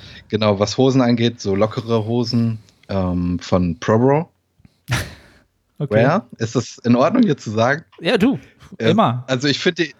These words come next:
Speaker 1: also ich, ich find, sie sehen gut aus und dann kaufe ich sie mir. Und, ähm, wie heißen die engen, engeren Hosen? Tights?
Speaker 2: Ja.
Speaker 1: Da, ähm, habe ich mal den Willem Herbel ge-,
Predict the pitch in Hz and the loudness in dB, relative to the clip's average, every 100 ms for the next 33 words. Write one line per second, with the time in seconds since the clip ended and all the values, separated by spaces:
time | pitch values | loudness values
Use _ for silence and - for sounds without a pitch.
0 | - - - 117 120 131 127 - - 113 | -20 -18 -4 -2 2 0 0 -8 -10 -4
1 | 156 156 123 131 131 123 120 135 123 113 | -2 -2 0 2 2 2 0 0 -2 0
2 | 107 107 - 87 82 82 98 101 98 - | 0 0 -4 -10 -10 -8 -4 -4 -4 -8
3 | - - - - - 101 98 98 92 107 | -18 -20 -20 -12 -2 0 2 0 0 2
4 | 127 127 110 - 117 151 160 147 - _ | 0 0 -2 0 0 -2 -4 -8 -12 _
5 | _ 113 - - 131 143 151 147 147 131 | _ -18 -12 0 2 4 2 0 -2 -2
6 | 123 170 - - - _ - - - - | -2 -2 -4 -14 -18 _ -20 -20 -20 -14
7 | - 147 - - - - - _ _ _ | 0 0 0 -6 -20 -20 -20 _ _ _
8 | _ _ _ _ _ - 110 110 113 113 | _ _ _ _ _ -2 0 2 2 0
9 | 107 101 98 98 95 85 - _ _ - | -4 -4 -4 -4 -6 -8 -16 _ _ -10
10 | 98 110 110 113 104 101 98 87 - _ | -4 -2 0 0 0 0 -4 -8 -12 _
11 | _ _ - 92 107 123 113 101 104 104 | _ _ -20 -4 0 4 4 2 -2 0
12 | 117 123 95 98 - | 0 0 -2 -4 -8